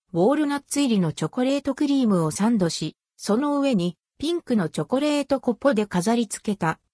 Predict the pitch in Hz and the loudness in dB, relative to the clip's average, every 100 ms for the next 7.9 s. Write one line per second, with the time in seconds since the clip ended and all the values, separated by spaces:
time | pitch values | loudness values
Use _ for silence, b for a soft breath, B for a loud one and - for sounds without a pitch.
0 | - 175 240 294 285 285 269 254 269 254 | 0 2 2 0 -2 -2 -2 -2 -2 -2
1 | 233 196 160 - 151 - 247 254 240 247 | 0 0 0 -4 -4 -2 0 0 0 -4
2 | 233 240 240 - 160 151 - - _ _ | -2 0 0 0 -2 -2 -4 -14 _ _
3 | _ _ _ _ _ - 202 254 262 254 | _ _ _ _ _ -4 -2 -2 0 2
4 | 233 240 _ _ 175 220 277 277 277 - | 2 0 _ _ 0 0 0 -4 -4 -2
5 | 285 196 165 - 226 - 247 233 247 254 | 2 2 2 -2 -4 0 0 0 0 2
6 | 214 165 139 _ - - 233 277 277 285 | 2 2 -2 _ -8 -2 0 0 -2 -4
7 | - - 262 220 175 160 156 247 - | -8 -2 0 2 2 2 0 0 -4